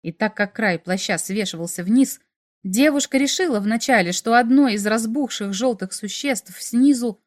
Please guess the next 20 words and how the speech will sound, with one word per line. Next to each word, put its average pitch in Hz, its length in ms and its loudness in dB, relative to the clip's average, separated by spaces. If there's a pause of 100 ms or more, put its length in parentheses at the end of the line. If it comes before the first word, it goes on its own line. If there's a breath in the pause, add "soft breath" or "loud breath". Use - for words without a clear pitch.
(220)
ухватило 269 520 0
его 185 340 0
и 190 100 0
пытается 262 480 -4
подняться. 214 760 -2 (760)
Но 320 260 10
свисавший 285 680 2
конец 247 460 2
взлетел 202 560 -4
вверх 190 540 -2 (300)
и 220 120 2
хлестнул 247 580 0
по 175 120 -6
ее 185 320 0
телу 202 340 -4
в 180 80 -4
результате 240 580 0
нового 247 480 2
невидимого 202 840 2
рывка. 156 480 -6